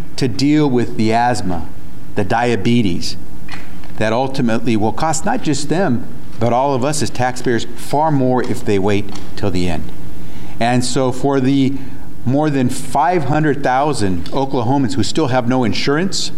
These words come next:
there's some good news, because close to two hundred thousand of you will now have access to it as a result of your vote and the Medicaid expansion that starts today here in the great state of Oklahoma. So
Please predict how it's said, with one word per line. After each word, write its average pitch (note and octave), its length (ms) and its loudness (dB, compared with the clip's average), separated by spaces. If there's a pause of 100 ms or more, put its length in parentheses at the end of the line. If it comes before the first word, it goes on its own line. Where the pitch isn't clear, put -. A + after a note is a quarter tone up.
(220)
there's B2+ 180 0
some C3 160 0
good C#3+ 160 0
news, C#3 460 0
because A2+ 880 -2 (400)
close D#3 240 -2
to D3+ 120 -4
two D#3 200 -2
hundred C#3+ 320 0
thousand C#3+ 400 0
of G2+ 100 0
you F#2 360 0 (420)
will G2+ 120 0
now A#2+ 260 0
have G#2+ 280 0
access A#2 460 -2
to F#2 240 0
it F2+ 100 0 (180)
as A2 200 0
a G#2 60 0
result A2+ 440 0 (140)
of G#2 160 0
your C3+ 160 2
vote B2 420 0 (300)
and G#2 440 0
the G2+ 120 0
Medicaid B2+ 460 0
expansion A2 600 0
that G2 240 0
starts B2+ 400 -2
today G#2+ 480 0 (400)
here B2 140 2
in A2+ 80 2
the G#2 60 2
great A2 200 0
state G#2+ 240 0
of F2 80 0
Oklahoma. F2 560 2
So F#2 340 0